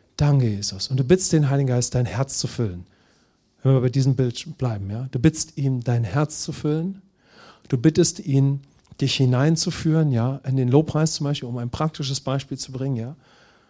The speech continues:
Sagst, Jesus, füll mein Herz jetzt. Öffne meine geistlichen Augen.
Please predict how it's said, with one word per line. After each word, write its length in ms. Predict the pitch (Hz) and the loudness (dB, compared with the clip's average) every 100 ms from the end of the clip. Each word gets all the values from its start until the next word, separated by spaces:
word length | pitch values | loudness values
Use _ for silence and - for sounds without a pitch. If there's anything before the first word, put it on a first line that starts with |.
| _ | _
Sagst, 180 | - 98 | -4 0
Jesus, 280 | 139 127 - | 0 0 -2
füll 400 | - - 175 175 | -4 2 4 4
mein 200 | 160 143 | 4 0
Herz 360 | 131 123 - - | 0 -2 -6 -10
jetzt. 340 | 95 - - _ _ _ _ _ _ _ - | -14 -18 -20 _ _ _ _ _ _ _ 2
Öffne 220 | 165 170 | 6 6
meine 260 | 160 151 | 6 6
geistlichen 540 | 143 135 127 - 123 117 | 4 0 -2 -4 -8 -6
Augen. 340 | 117 107 92 | -6 -8 -10